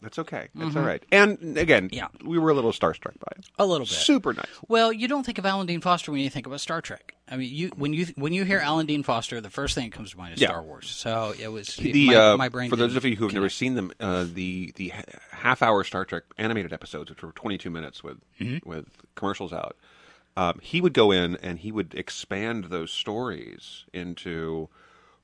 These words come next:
Speaker 1: probably what would have easily been almost a full length, full hour's worth of, of material if it had been actually been broadcast as a
Speaker 2: I
Speaker 1: live action
Speaker 2: actually
Speaker 1: stuff.
Speaker 2: have them over
Speaker 1: Yeah.
Speaker 2: there
Speaker 1: They're
Speaker 2: on a
Speaker 1: actually really
Speaker 2: shelf.
Speaker 1: interesting.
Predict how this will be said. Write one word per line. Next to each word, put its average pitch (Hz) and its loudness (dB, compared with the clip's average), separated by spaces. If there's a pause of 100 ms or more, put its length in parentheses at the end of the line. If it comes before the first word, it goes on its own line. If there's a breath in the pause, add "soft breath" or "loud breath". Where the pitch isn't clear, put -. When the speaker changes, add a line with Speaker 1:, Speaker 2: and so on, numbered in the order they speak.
Speaker 1:
probably 110 8
what 87 4
would 92 2
have 87 2
easily 101 0
been 82 0
almost 113 4
a 90 -6
full 90 -4
length, 85 -8
full 104 -2
hour's 85 -2
worth 80 -8
of, 65 -12 (240)
of 78 -12
material 78 -4
if 85 -10
it 80 -6
had 80 -8
been 78 -6
actually 78 -8
been 67 -10
broadcast 78 -4
as - -14
a - -20
Speaker 2:
I - -16
Speaker 1:
live - -10
action 98 0
Speaker 2:
actually 110 -6
Speaker 1:
stuff. 78 -10
Speaker 2:
have 113 -8
them 110 -6
over 110 -6 (280)
Speaker 1:
Yeah. 71 -10
Speaker 2:
there 110 -2
Speaker 1:
They're 107 6
Speaker 2:
on - 2
a - 4
Speaker 1:
actually 101 0 (180)
really 104 6
Speaker 2:
shelf. 95 4
Speaker 1:
interesting. 85 -4